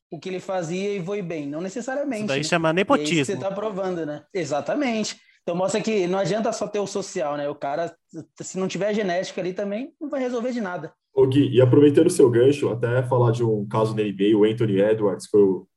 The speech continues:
Speaker 3: a escolha número um do draft, ele é filho de atletas também, acho que a mãe é, e o pai é, é, fazem um atletismo, né? E eu queria fazer um gancho com as Olimpíadas, já,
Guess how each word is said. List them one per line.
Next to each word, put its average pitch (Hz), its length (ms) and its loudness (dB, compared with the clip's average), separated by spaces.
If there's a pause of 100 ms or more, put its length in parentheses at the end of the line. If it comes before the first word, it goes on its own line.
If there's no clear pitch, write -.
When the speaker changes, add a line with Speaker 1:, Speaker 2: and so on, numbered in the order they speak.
(260)
Speaker 3:
a 101 40 -6
escolha 104 320 2
número 107 280 4
um 104 40 4
do 101 80 2
draft, 104 360 2
ele 123 100 4
é 123 60 4
filho 127 440 0
de 113 100 2
atletas 107 500 0
também, 95 260 -4
acho 98 160 -4
que - 80 -8
a 92 60 -2
mãe 95 260 0
é, 92 220 -4 (340)
e 95 60 -4
o 95 60 2
pai 95 260 4 (580)
é, 90 100 -6
é, 92 160 -2
fazem 98 200 2
um - 20 2
atletismo, 107 720 2
né? 104 180 0 (300)
E - 40 -2
eu 113 80 4
queria 135 240 6
fazer 147 220 8
um 147 80 4
gancho 143 220 10
com 160 80 4
as 135 80 4
Olimpíadas, 123 500 4
já, 117 220 -2